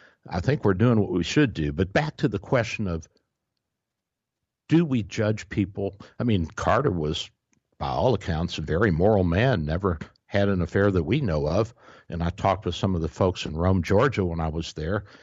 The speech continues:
who knew him, and they didn't like him. And they said he was, uh, uh,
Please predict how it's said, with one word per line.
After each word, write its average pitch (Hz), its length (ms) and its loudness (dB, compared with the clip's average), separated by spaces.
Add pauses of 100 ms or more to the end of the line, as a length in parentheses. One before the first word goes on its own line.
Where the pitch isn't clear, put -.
(120)
who 104 140 0
knew 92 260 4
him, 104 320 2 (460)
and 80 180 -2
they 82 140 4
didn't 95 260 4
like 104 300 0
him. 117 220 -2 (260)
And 87 100 -8
they 78 100 -4
said 78 240 -4
he 78 140 -2
was, 76 380 -4
uh, 65 240 -2 (440)
uh, 58 280 -2